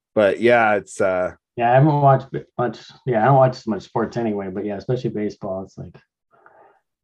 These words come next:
Speaker 1: Yeah.
Speaker 2: watch a basketball game every once in a while, or, or, you know, football, the playoffs, and
Speaker 1: Oh, yeah.
Speaker 2: uh, just, but yeah, don't watch like, like when I was a kid, and you just kinda grew up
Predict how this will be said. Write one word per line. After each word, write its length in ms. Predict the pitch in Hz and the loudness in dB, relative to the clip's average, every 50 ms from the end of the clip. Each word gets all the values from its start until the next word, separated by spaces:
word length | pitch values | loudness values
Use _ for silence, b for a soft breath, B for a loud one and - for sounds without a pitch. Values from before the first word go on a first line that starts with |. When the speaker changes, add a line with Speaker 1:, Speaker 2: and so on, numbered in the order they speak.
| _ - | _ 0
Speaker 1:
Yeah. 180 | 113 107 92 | 0 0 0
Speaker 2:
watch 80 | 107 104 | -2 -4
a 40 | - 104 | -4 -4
basketball 280 | 107 110 - 113 113 110 | -4 -4 -2 -2 -2 0
game 140 | 110 110 110 | 0 0 0
every 120 | 107 110 | 0 0
once 280 | 110 107 107 107 104 - | 0 0 -2 -2 -4 -6
in 80 | 110 107 | -8 -6
a 20 | |
while, 320 | 101 98 98 98 98 95 | -6 -4 -2 -2 -2 -4
or, 300 | 95 95 92 92 - - - | -4 -6 -8 -10 -12 -4 -2
or, 280 | 139 127 113 113 - - | 0 0 0 -2 -8 -12
you 120 | - 113 107 | -14 -14 -12
know, 240 | 98 101 113 - _ _ _ _ _ _ _ | -12 -12 -14 -14 _ _ _ _ _ _ _
football, 460 | _ - 127 110 110 113 110 110 107 | _ -4 -2 0 2 4 4 4 2
the 100 | 107 107 | 0 -2
playoffs, 480 | 95 - 107 104 95 98 101 98 - - | -4 -6 -6 -6 -6 -6 -6 -6 -6 -8
and 240 | 113 104 101 92 - - _ _ _ _ _ _ _ _ _ _ _ - | -8 -8 -6 -8 -12 -16 _ _ _ _ _ _ _ _ _ _ _ -2
Speaker 1:
Oh, 120 | 202 147 | 0 0
yeah. 260 | 110 110 113 80 69 - - - | 0 -2 -4 -4 -8 -8 -6 -4
Speaker 2:
uh, 160 | 107 104 104 - 131 | -2 -2 -2 -4 -6
just, 280 | - 107 95 - - | -6 -8 -8 -8 -6
but 240 | - 104 98 - - | -6 -4 -4 -2 0
yeah, 180 | 117 113 104 101 | 2 2 2 2
don't 160 | 98 113 113 | 2 0 2
watch 340 | 110 117 110 110 - - - - B B B B B B B - | 4 4 4 2 2 -2 -12 -18 B B B B B B B 4
like, 320 | 135 131 131 - - - 127 | 4 4 4 2 -2 0 2
like 180 | 127 120 113 127 | 2 4 4 4
when 120 | 127 117 | 4 4
I 40 | 113 | 4
was 140 | 107 107 104 | 4 4 2
a 60 | 104 | -2
kid, 240 | - - 127 113 98 98 | 0 0 0 0 0 -4
and 200 | 101 101 101 101 101 | -8 -10 -8 -8 -8
you 60 | 101 95 | -10 -10
just 160 | - - - | -12 -14 -14
kinda 180 | - - 95 95 | -12 -10 -8 -6
grew 180 | - 208 202 190 | -4 -4 -4 -4
up 180 | - - - | -6 -8 -12